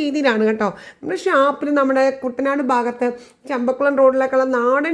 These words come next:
ഷാപ്പുകളിൽ നിന്ന് കറി കഴിക്കുമ്പോഴേ എന്തൊരു രുചിയാണെന്നറിയോ? വേറെ യാതൊരു തരത്തിലുള്ള വേറെ ഒന്നും നമ്മൾ ചേർത്തിട്ടില്ല. അത്രയും നല്ല നാടൻ രീതിയിലുള്ള ആ ഭക്ഷണം കഴിയും പ്രത്യേക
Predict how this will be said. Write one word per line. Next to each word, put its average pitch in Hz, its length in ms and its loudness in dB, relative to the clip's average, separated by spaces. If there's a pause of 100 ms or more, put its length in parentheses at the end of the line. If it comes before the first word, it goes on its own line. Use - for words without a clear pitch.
ഷാപ്പുകളിൽ 269 480 0
നിന്ന് 277 180 0
കറി 240 180 2 (120)
കഴിക്കുമ്പോഴേ 240 420 2 (120)
എന്തൊരു 320 500 2
രുചിയാണെന്നറിയോ? 269 760 0 (360)
വേറെ 320 160 6 (100)
യാതൊരു 330 520 4
തരത്തിലുള്ള 311 340 0
വേറെ 294 200 2
ഒന്നും 359 340 0 (140)
നമ്മൾ 269 160 -2 (220)
ചേർത്തിട്ടില്ല. 247 480 -2 (400)
അത്രയും 359 800 0
നല്ല 269 140 2 (120)
നാടൻ 285 440 2
രീതിയിലുള്ള 262 420 0
ആ 269 100 -2
ഭക്ഷണം 254 400 -4
കഴിയും 269 240 0
പ്രത്യേക 285 460 -4